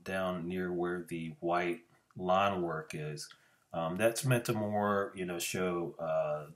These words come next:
the community, maybe the local businesses and, um, residential homes, condominiums that you occupy, the, uh, uh, the living,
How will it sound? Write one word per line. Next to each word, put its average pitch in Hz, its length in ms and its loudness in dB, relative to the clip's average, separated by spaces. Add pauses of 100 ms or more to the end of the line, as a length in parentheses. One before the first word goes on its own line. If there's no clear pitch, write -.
the 156 360 -8
community, 101 760 -2 (120)
maybe 160 280 -8
the 151 320 -6
local 82 280 -8
businesses 98 840 -4
and, 78 200 -6 (480)
um, 80 680 -2
residential 95 580 -2
homes, 92 640 0 (480)
condominiums 90 880 -2
that 78 300 -6
you 76 240 -8
occupy, 80 680 0
the, 76 260 -8 (240)
uh, 147 400 -6 (480)
uh, 71 400 -8 (240)
the 85 60 -8
living, 87 520 -2